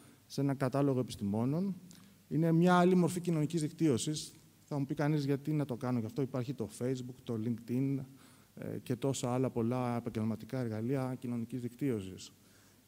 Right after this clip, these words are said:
Ε, το σημαντικότερο προσφέρει ένα τέτοιο εργαλείο είναι ότι υπάρχει η διαδικασία της πιστοποίησης. Δηλαδή, ο σύλλογος αναλαμβάνει να πιστοποιήσει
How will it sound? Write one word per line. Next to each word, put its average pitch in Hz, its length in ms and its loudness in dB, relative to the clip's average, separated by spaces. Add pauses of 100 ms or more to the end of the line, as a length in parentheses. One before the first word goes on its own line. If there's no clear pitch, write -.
(140)
Ε, 131 280 0 (160)
το 156 120 4
σημαντικότερο 160 720 4
προσφέρει 156 800 2 (220)
ένα 156 180 -2
τέτοιο 147 160 -4
εργαλείο 151 340 2
είναι 190 100 2
ότι 180 120 -2
υπάρχει 175 360 -2
η 165 100 0
διαδικασία 156 460 -2
της 156 120 -8
πιστοποίησης. 127 840 -2 (580)
Δηλαδή, 127 720 0 (420)
ο 104 140 -4
σύλλογος 170 580 2
αναλαμβάνει 131 540 2
να 151 120 2
πιστοποιήσει 131 760 0